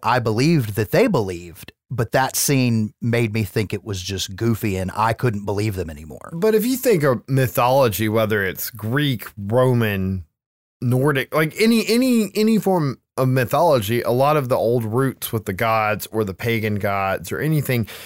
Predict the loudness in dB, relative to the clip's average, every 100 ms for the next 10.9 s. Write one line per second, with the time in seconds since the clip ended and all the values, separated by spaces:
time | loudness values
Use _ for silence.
0 | -8 0 2 4 4 2 0 -6 _ _
1 | _ -8 -2 -2 -2 -2 -2 -4 -6 -8
2 | -4 -4 2 4 6 6 4 2 -2 -2
3 | -2 -2 -2 -4 -4 -2 0 2 2 2
4 | 2 0 2 4 6 6 4 4 4 2
5 | 2 4 6 8 8 6 4 0 -6 -10
6 | -2 0 2 2 2 2 2 2 2 2
7 | 0 0 0 0 0 0 0 0 0 -2
8 | 0 2 2 0 -2 -6 -6 -6 -4 -6
9 | -6 -10 -12 -16 _ _ _ _ -2 0
10 | 0 0 2 2 4 2 4 0